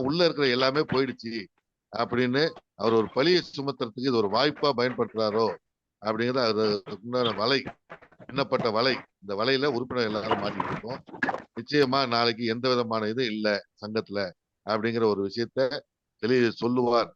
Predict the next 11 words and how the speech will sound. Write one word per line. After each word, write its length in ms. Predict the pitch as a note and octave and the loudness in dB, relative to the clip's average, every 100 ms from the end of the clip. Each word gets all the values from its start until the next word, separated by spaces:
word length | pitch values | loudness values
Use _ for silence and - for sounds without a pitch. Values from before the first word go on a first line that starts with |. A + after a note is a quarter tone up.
| - | -10
ஏன்னா 160 | G#2 C3 | -4 0
ஏற்கனவே 340 | A2+ B2 B2+ A#2+ | 0 0 -2 -2
பல 220 | A2+ B2 | -2 -2
விஷயங்கள் 400 | B2+ B2+ C3+ C#3 | -2 -4 -6 -6
நம்ம 120 | A2 | -6
தெளிவுபடுத்திருக்கோம், 760 | G#2+ A2+ G#2+ G2+ G2+ F#2 A#2+ D3 - _ _ _ - | -6 -6 -6 -8 -14 -10 0 0 0 _ _ _ -4
அது 140 | G2+ | 0
பிறகா 240 | G#2+ A#2 B2 | 2 2 2
நடந்திருக்கு. 520 | A2+ G#2+ A2 F#2 B2 D#3 - _ _ | 0 -2 -4 -4 -2 -2 -4 _ _
இதை 280 | G#2+ G#2+ C#3 | -10 -2 0
நிச்சயமாக 640 | A#2+ A#2+ D#3 D3+ C#3+ C#3 | 0 0 2 2 4 2